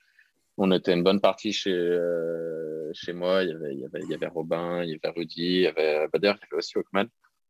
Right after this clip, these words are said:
Et on a regardé ça, et tu sais, t'avais le chat en ligne, il y avait mille six cents personnes qui regardaient, c'était, c'était la folie, on s'attendait.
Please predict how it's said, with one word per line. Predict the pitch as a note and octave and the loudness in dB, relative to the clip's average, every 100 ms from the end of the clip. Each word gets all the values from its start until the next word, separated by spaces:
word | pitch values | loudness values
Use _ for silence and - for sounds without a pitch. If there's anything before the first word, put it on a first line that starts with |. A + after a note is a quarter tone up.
| - | 0
Et | F#2+ | 4
on | F#2 | 4
a | F2+ | 6
regardé | G2 F#2+ G2 | 6 6 4
ça, | A#2+ A#2 A2+ | 6 6 6
et | G#2 | 4
tu | G#2+ | -2
sais, | |
t'avais | G#2 G2 | -6 -4
le | F#2+ F#2 | -4 -2
chat | - A2 A2 | 2 2 2
en | G#2 | -2
ligne, | G#2+ A2+ G#2+ | -2 -4 -4
il | F#2+ | -4
y | F2+ | -2
avait | F2+ F#2 F#2+ | 0 0 -2
mille | G2 G2+ | -2 -4
six | - | -6
cents | A2 A2 | -6 0
personnes | A2+ G#2 G#2+ | 2 2 -2
qui | G2+ | 0
regardaient, | G2 G2 G2+ G#2 | 2 4 2 0
c'était, | - D#2 D#2+ | -4 -10 -8
c'était | - | -2
la | E2 | -2
folie, | E2+ A#2 A2+ G2+ | 0 2 4 4
on | F#2+ | 2
s'attendait. | G#2 G2+ G2+ A2+ | 0 0 2 4